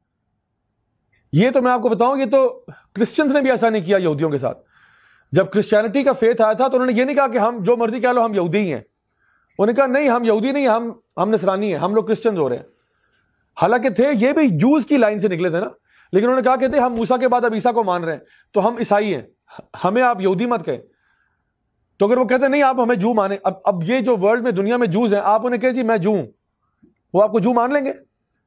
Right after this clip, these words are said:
कभी भी नहीं मानेंगे वो आपको। कहते हैं जू जो है वो नस्ल,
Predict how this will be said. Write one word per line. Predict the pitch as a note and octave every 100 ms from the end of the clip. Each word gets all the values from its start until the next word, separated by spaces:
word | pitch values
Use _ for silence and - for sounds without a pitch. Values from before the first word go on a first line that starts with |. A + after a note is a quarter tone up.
| _ -
कभी | C4+ D#4
भी | D4
नहीं | C4
मानेंगे | G3 F#3+ F3+
वो |
आपको। | D3+ D3+
कहते | F3+ G#3+ C#4
हैं | A#3+ F#3+ D#3
जू | A3+ B3
जो | A#3
है | B3+
वो | B3+
नस्ल, | G#3 G#3 C4 B3 G3 E3